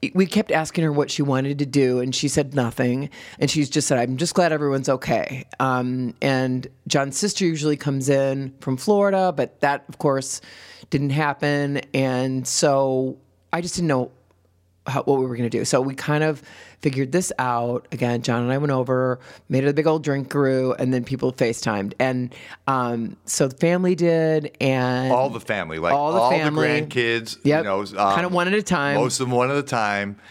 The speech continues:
Speaker 2: And, um, and my siblings and, um,
Speaker 1: And then we had, uh, s-
Speaker 2: couple of guest stars.
Speaker 1: Yeah, so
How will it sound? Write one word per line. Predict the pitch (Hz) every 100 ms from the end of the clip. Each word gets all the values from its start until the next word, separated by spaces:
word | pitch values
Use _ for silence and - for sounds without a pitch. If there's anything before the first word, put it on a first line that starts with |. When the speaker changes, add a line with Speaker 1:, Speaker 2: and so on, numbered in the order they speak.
| - - - -
Speaker 2:
And, | 87 87 87 85
um, | 85 82 80 78 -
and | 87 82 80 78
my | 80 80 80
siblings | - 143 131 131 123 127 127 123
and, | - 85 82 80 78 78 76
um, | 76 73 73 71 69 143
Speaker 1:
And |
then | 147
we | 151
had, | 147 139 - _
uh, | 151 139 - - -
s- | - _ _ _ _ _ _ _ -
Speaker 2:
couple | 120 120
of |
guest | 139 156
stars. | - 98 71 -
Speaker 1:
Yeah, | 151 160 127
so | - 156 131